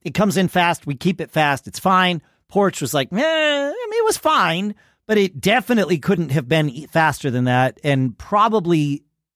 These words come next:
uh, i-, if that happened again, I would slow it down within the first two bars. I have this thing, and, and this isn't, like, a hard and fast rule, but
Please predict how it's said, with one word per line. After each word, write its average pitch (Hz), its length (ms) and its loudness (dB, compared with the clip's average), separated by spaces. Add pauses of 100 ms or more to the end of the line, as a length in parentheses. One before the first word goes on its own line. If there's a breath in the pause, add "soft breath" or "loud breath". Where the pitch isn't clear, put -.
(160)
uh, - 60 -8 (120)
i-, 185 160 -12
if 185 180 2
that 180 200 2
happened 220 420 0
again, 165 640 0 (520)
I 165 180 2
would 170 220 0
slow 139 380 0
it 131 100 -4
down 120 540 -2 (180)
within 135 260 0
the 120 60 -2
first - 320 -6
two 127 100 -4
bars. 87 320 -6 (380 loud breath)
I 262 140 2
have 254 200 2
this 185 220 0
thing, 131 440 0 (880)
and, 226 280 -2
and 214 160 2
this - 180 0
isn't, 185 400 2
like, 156 200 0
a 135 60 0
hard 165 280 0
and 139 100 0
fast 147 400 -2
rule, 147 360 0
but 131 180 -2